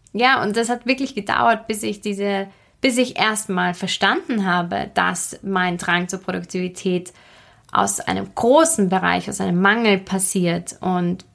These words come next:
bis ich meine negativen Glaubenssätze erkannt habe, losgelassen habe, überschrieben habe und dann Ruhe durch Active Resting als festen Bestandteil meiner Produktivität gesehen habe.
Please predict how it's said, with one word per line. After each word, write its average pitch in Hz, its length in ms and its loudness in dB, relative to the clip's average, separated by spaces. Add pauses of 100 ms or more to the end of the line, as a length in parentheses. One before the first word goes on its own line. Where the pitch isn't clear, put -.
(120)
bis 196 200 2
ich 185 160 -2
meine 180 460 0
negativen 185 460 2
Glaubenssätze 185 560 0
erkannt - 500 -2
habe, 175 280 0
losgelassen 190 760 0
habe, 175 280 -2
überschrieben 247 480 0
habe 185 400 0 (920)
und 196 440 4 (600)
dann 208 280 6
Ruhe 220 680 6
durch 214 440 4
Active 190 440 -2
Resting 190 500 0
als 190 180 -2
festen 185 460 -4
Bestandteil 180 720 0
meiner 180 320 0
Produktivität 180 960 -4
gesehen 190 580 2
habe. 175 580 0